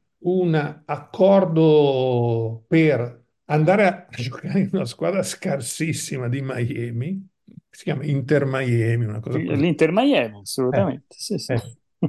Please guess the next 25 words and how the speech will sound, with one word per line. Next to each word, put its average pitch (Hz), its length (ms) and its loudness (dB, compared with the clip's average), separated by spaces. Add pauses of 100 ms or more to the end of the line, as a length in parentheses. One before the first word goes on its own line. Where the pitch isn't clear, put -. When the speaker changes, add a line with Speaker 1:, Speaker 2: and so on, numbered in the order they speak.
(600)
Speaker 1:
Eh, - 220 -4
va 202 180 4
a 170 60 4
gio-, 190 320 -2
dice 151 680 0
alla 175 280 2
radio, 143 760 -4 (160)
annuncia 165 560 -2
dalla 147 200 -2
radio, 131 340 -4
dalla 156 240 -2
Spagna, 139 460 -10
che 165 460 0 (400)
probabil-, 190 600 6
firmerà 185 560 4
un 151 120 -4
accordo 117 500 -4
per 147 120 -2
andare 127 260 -2
a 123 40 -4
giocare 123 320 -6
con 123 220 -8
l'Inter 139 520 -6
Miami, 120 500 -4
squadra 170 680 0